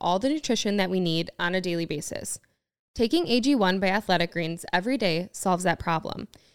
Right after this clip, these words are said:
A G one was designed with ease in mind so you can live healthier and better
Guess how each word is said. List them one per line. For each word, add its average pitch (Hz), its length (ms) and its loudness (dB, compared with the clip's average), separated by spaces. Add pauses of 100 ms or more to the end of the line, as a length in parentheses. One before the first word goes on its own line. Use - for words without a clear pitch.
(300)
A 208 120 2
G 269 160 4
one 254 200 4
was 254 120 2
designed 175 400 2
with 175 180 -2
ease 196 200 0
in 285 100 2
mind 165 380 0
so - 100 -2
you 202 60 -2
can 196 120 -2
live 185 180 -2
healthier 262 640 0
and 220 260 0
better 165 380 0